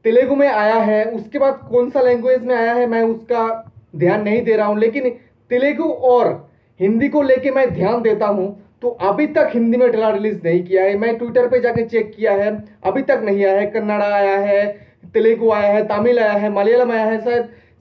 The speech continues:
सब चार language में आया है, लेकिन दोस्तों, अभी तक पांचवा language जो है हिंदी, जो सब लोग देखेगा, ज़्यादा लोग देखेगा, वही दोस्तों language में अभी तक नहीं है। तो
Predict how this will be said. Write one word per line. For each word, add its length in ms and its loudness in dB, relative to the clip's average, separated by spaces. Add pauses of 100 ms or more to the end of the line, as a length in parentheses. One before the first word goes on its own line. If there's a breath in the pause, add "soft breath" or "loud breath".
(160)
सब 380 0
चार 280 2
language 360 2
में 120 0
आया 80 0
है, 80 0
लेकिन 260 0
दोस्तों, 260 0
अभी 240 -2
तक 340 -2 (100)
पांचवा 340 0
language 520 2
जो 240 -2
है 300 -2
हिंदी, 480 -8
जो 180 -2
सब 360 -2
लोग 180 -2
देखेगा, 360 -2
ज़्यादा 260 -2
लोग 180 0
देखेगा, 400 -6 (340 loud breath)
वही 180 2
दोस्तों 280 0
language 260 0
में 80 -2
अभी 100 -8
तक 160 -6
नहीं 140 -6
है। 140 -2
तो 100 -2